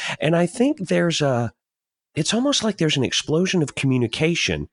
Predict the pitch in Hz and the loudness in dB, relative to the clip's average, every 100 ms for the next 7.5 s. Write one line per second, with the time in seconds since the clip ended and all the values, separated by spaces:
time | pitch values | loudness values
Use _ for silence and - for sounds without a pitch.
0 | _ - 127 127 127 120 - 110 - 196 | _ -2 2 4 4 2 0 -4 0 0
1 | 185 131 101 117 113 113 110 - - 95 | 2 0 0 0 0 0 -2 -6 -10 -2
2 | 143 170 165 139 139 - - 147 95 85 | 0 2 2 2 0 0 0 2 2 0
3 | 113 110 95 117 104 131 117 87 87 - | 0 2 0 0 0 0 0 -4 -4 -6
4 | - - _ 120 123 151 202 151 131 - | -8 -14 _ -2 0 2 2 2 0 -2
5 | - - 247 262 - 202 262 135 101 - | -6 -4 -2 0 0 0 0 0 0 -2
6 | 120 143 135 143 151 143 - 170 170 165 | -2 -2 0 0 0 -2 -2 0 0 -2
7 | - 214 143 - | -2 -2 -2 -6